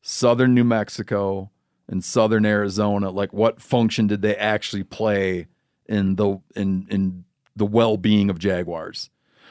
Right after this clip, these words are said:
And some people are like, "There's enough evidence to suggest that it was, like, there was a thinly dispersed, viable, reproducing population of jaguars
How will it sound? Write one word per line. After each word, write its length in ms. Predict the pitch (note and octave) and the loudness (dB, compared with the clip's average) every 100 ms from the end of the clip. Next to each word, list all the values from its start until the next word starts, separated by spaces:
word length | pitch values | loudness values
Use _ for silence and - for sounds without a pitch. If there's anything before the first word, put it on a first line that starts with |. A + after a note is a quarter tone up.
| _ | _
And 120 | - A2 | -4 2
some 200 | C#3+ C3 | 4 4
people 240 | D3 A2 | 2 4
are 60 | A2 | 4
like, 400 | G#2+ G#2 F#2+ - _ _ _ _ _ _ _ | 4 2 -2 -8 _ _ _ _ _ _ _
"There's 160 | - G2+ | 0 2
enough 280 | A2+ A#2+ - | 4 4 4
evidence 420 | A#2+ A#2 A2+ G#2 | 2 4 2 0
to 80 | G#2 | -4
suggest 600 | - G#2 F#2+ A2+ A2+ - | -4 -4 2 4 4 0
that 160 | A2+ | -2
it 120 | A2+ G2 | -2 0
was, 220 | G#2 F#2 | -2 0
like, 320 | F#2+ F2+ - _ - | -2 -2 -10 _ -4
there 100 | G2+ | 0
was 180 | G2 F2+ | 0 0
a 80 | F#2 | -2
thinly 540 | - - D#3+ A3 F#3+ | -4 2 4 4 0
dispersed, 880 | C#3+ C3+ - C3+ A#2 A2 - - - _ _ _ - | 0 -2 0 2 2 0 -4 -10 -16 _ _ _ -20
viable, 1000 | F#2+ F2+ A#2 B2+ C#3 C#3 B2 B2+ B2 A#2 _ _ _ _ _ _ | -10 0 2 4 4 2 2 4 2 0 _ _ _ _ _ _
reproducing 1000 | F#2+ G2 B2+ D3+ D3+ A#2+ C3 B2+ C3+ A2+ | -6 0 0 2 0 4 4 4 4 2
population 760 | A2 C3 C#3+ C#3 A#2+ A#2 A2+ A#2 | 2 0 2 2 4 4 2 0
of 220 | A#2 C#3 | 0 0
jaguars 920 | B2+ B2+ A#2 G#2+ G#2+ G2+ G2+ G2 G2 | 4 4 4 4 4 4 0 -2 -6